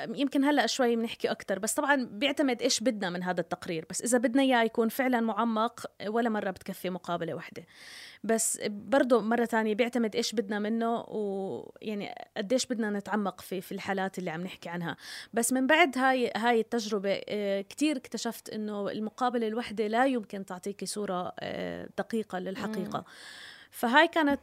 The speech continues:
Speaker 1: آه، الفكرة، إنه أنا بدي أشوف، آه، بدي أشوف صورة أوسع عن حياة الناس اللي عم نحكي عنهم.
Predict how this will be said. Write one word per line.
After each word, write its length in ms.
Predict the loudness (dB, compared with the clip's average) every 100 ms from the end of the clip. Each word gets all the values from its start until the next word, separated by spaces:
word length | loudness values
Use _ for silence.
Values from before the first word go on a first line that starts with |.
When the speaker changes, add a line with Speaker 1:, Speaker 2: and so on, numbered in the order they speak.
| -2
Speaker 1:
آه، 400 | 0 2 2 0 -8 -20 -18 -6
الفكرة، 480 | 0 0 2 0 0
إنه 200 | 0 0
أنا 100 | 0
بدي 280 | 0 0 0
أشوف، 420 | 0 -2 -6 -12 -6
آه، 420 | -2 0 -2 -2 -8 -20 _ -8
بدي 220 | -2 0
أشوف 200 | 0 -2
صورة 300 | 0 0 2 2
أوسع 520 | 0 0 -2 -2 -4
عن 200 | -2 -2
حياة 340 | -2 2 2 2
الناس 320 | 0 0 -2
اللي 100 | -4
عم 140 | -6 -6
نحكي 260 | -8 -10
عنهم. 360 | -8 -6 -4 -4